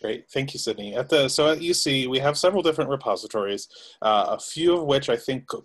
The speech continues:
more closely relate to the work that Sydney and I do as part of our digital content team.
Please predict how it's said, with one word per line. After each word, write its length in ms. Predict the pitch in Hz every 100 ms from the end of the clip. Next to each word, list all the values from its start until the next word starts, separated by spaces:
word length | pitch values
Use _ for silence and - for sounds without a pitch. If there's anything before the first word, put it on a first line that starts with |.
| -
more 240 | 131 131
closely 380 | 135 135 131 131
relate 340 | 120 117 107
to 100 | -
the 80 | 107
work 220 | 104 107
that 140 | 107 -
Sydney 380 | 120 107 104 101
and 120 | 101
I 140 | 98
do 340 | 95 101 101 95
as 140 | 95
part 280 | - 107 87
of 220 | 98 104
our 240 | 98 98
digital 320 | 98 104 104 95
content 480 | 110 95 - 104
team. 340 | - 101 90